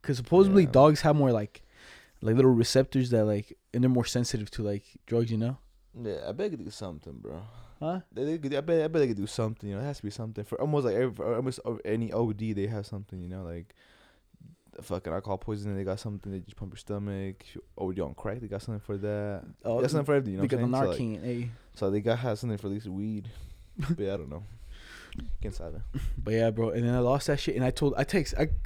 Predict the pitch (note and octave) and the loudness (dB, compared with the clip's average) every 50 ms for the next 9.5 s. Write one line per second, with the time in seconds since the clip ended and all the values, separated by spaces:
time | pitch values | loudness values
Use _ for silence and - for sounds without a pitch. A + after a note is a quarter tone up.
0 | - - D3 - F#3+ E3 C3 C3+ C#3+ C3+ C3 B2+ A#2+ A#2+ - - - F#2+ A2+ G#2 | 0 0 2 6 6 6 6 6 4 4 4 2 0 0 -4 -6 -8 -8 -6 -6
1 | G#2+ - A2+ G#2+ G2+ G#2+ G#2+ A2 A2 - - - - - - - - - - _ | -6 -4 -4 -4 -2 -4 -6 -6 -8 -12 -20 -20 -20 -20 -20 -20 -20 -20 -20 _
2 | - _ _ _ _ _ _ - - - - - - - - - B2 B2 - C#3 | -20 _ _ _ _ _ _ -20 -20 -20 -20 -20 -20 -18 -8 -2 -2 0 0 0
3 | B2 C3+ B2+ B2+ A2+ G#2+ - - B2 A2+ - A#2+ A2+ A2+ A2 A2 A2 A2+ - - | 0 2 2 2 2 0 0 -2 -2 0 0 2 2 2 2 2 -2 -4 -6 -8
4 | - - G#2+ A2+ A#2 A2+ A#2 G#2 A2 A2+ A2+ A2+ A2+ B2 A#2 A2+ A2+ A2+ A2+ G#2+ | -10 -6 -2 0 2 2 2 0 -2 -2 -2 -2 0 0 2 2 2 2 2 0
5 | G2+ G2 A2+ A2+ A2+ G#2+ A#2 A2+ A#2 A2 - A#2 A#2 - - A2 A#2+ B2 A#2+ A2 | 0 0 2 0 2 2 2 0 0 0 0 -2 -2 0 2 2 2 4 2 2
6 | - - - - C3+ C3 C3+ C3+ B2+ B2 A#2+ A#2+ A2+ - - B2 B2 B2 B2 A#2+ | 0 -4 -2 0 2 4 4 4 4 2 2 2 0 0 0 0 2 2 2 2
7 | A2+ A#2+ C3 A#2+ A#2 A2 - C3 B2+ A#2+ A#2+ A#2+ - D3 E3 E3 D3+ C3 A#2+ B2 | 2 2 2 2 2 4 4 4 4 4 4 4 4 4 4 4 4 2 2 2
8 | A#2 G#2 G2+ - - C#3 C3 B2 - A#2+ A2+ A#2+ A2 - C3 C3 B2+ A#2+ F#2+ G2+ | 0 -2 -2 -2 0 0 0 2 0 -2 -4 -4 -4 0 0 2 2 0 0 -2
9 | G#2+ - A#2 A2+ G#2+ A2 A#2+ B2 B2+ | 0 2 2 2 2 2 0 -2 -2